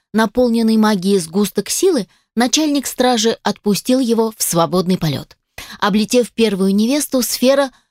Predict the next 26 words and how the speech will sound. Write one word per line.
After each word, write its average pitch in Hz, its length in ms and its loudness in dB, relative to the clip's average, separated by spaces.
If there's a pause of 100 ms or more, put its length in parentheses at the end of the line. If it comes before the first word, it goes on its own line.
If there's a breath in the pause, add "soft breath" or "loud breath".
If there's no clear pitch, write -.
(100)
вытянула 233 640 0
из 196 260 -2
её 185 180 2
одежды 233 480 0
мешочек 220 640 -2
с - 100 -6
монетами. 143 640 -2 (380)
Недовольное 208 720 2
выражение 254 640 0 (320 soft breath)
поселилось 330 600 0
на 302 60 0
лице 294 400 0
тёмной 247 480 2
эльфийки, 143 720 -4 (320 soft breath)
а 190 100 0
затем 392 380 0 (400)
и 254 80 2
на 247 180 4
лицах 392 420 0 (240 soft breath)
других 226 420 0
девушек, 143 520 -4 (340)
чьи 202 200 0
заначки 202 500 0
отыскали 247 640 0
и 233 180 0
отобрали. 147 600 -4